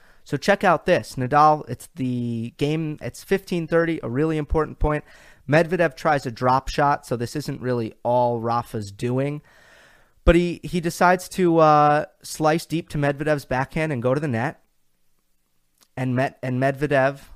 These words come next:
right now, uh, just doesn't really have the racket accelerate, acceleration to rip this cross-court passing shot. It's very slow,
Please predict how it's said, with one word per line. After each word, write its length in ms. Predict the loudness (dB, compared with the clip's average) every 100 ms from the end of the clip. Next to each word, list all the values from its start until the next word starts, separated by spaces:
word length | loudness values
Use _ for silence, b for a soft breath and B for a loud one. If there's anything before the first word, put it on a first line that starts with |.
| -6
right 280 | 0 0 0
now, 420 | -2 0 -2 -2 -2
uh, 320 | -2 0 -2 -6
just 640 | -2 0 0 -6 -16 _
doesn't 340 | 0 0 0 -4
really 260 | -2 -2
have 260 | 2 0 2
the 100 | 0
racket 320 | 2 0 -4
accelerate, 580 | -4 -2 0 0 -4 -6 -12
acceleration 800 | -6 0 0 0 -2 -4 -8 -8 B B B
to 160 | -2
rip 380 | -2 2 0 0
this 200 | -4 -4
cross-court 600 | -2 0 0 -2 -6 -2
passing 400 | 0 0 0 -8
shot. 320 | -8 -8 -8 -10
It's 160 | -14
very 480 | -10 -2 0 2 -2
slow, 640 | -4 -2 2 4 2 0